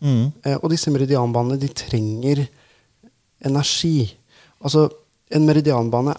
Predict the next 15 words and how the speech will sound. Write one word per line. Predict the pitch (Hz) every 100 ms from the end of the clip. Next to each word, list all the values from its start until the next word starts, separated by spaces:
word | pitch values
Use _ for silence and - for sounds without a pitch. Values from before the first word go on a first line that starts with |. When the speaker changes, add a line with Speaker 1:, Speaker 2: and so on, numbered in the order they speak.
| 135
Speaker 2:
er | 120
en | 127 131
energiflyt | 135 139 - - 120 - - 151 151 143 - _ - _ _
fra | 185 180
forskjellige | 175 147 120 127
organer, | 127 113 113 117 120
og | 120 123
så | - 123
videre, | 113 110
og | -
så | 127
videre. | - - - - - -
Så | - 165 156 -
hvis | 151
du | -